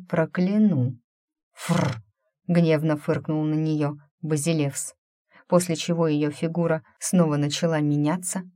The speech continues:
потеряла форму, затем принялась стремительно оплывать,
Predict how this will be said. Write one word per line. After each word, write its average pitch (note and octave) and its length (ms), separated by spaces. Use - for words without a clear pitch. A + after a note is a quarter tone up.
потеряла D#3+ 540
форму, F3+ 540
затем E3+ 480
принялась D#3+ 580
стремительно F3 840
оплывать, D#3+ 720